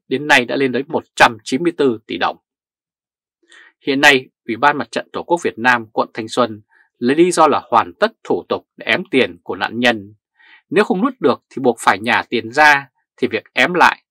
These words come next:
chậm thanh toán cũng giúp khối tiền một trăm ba mươi tỷ đồng sinh ra lợi nhuận đáng kể tại nhà băng. Ở đất nước mà quan chức ăn của dân không chừa một thứ gì, thì những quỹ quyên góp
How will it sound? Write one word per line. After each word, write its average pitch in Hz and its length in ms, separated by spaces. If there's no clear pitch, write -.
chậm - 260
thanh 123 180
toán 117 340
cũng 135 160
giúp 185 260
khối 135 400
tiền 101 280
một 120 200
trăm 170 220
ba 175 120
mươi 165 140
tỷ 104 120
đồng 98 260
sinh 147 340
ra 120 320
lợi 113 320
nhuận 98 200
đáng 156 320
kể 110 180
tại - 200
nhà 104 120
băng. 92 240
Ở 123 100
đất 175 180
nước 233 200
mà 123 100
quan 127 280
chức 240 180
ăn 160 220
của 82 140
dân 123 280
không - 420
chừa 107 220
một 90 200
thứ 127 120
gì, 110 340
thì 123 80
những 175 180
quỹ 180 200
quyên 139 240
góp 165 260